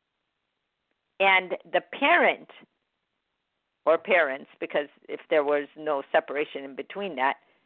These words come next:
had another child, a brother or sister to this child,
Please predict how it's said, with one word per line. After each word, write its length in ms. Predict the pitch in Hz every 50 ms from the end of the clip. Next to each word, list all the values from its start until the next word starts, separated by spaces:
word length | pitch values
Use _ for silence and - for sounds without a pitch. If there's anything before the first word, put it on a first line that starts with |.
| _ _ _ _ _ _ _ _ _ _ _ _ _
had 340 | - - 220 196 185 175 - - -
another 560 | 185 185 180 180 196 233 247 320 285 285 - -
child, 460 | - 160 143 139 139 131 135 151 170 170 - - _ _ _ -
a 60 | 170
brother 340 | 156 147 180 180 185 190 180
or 100 | 165 165 - -
sister 320 | 214 202 - - 165 151
to 180 | - - 170 160
this 160 | 165 165 160 - _ -
child, 460 | - 160 147 151 139 135 131 131 135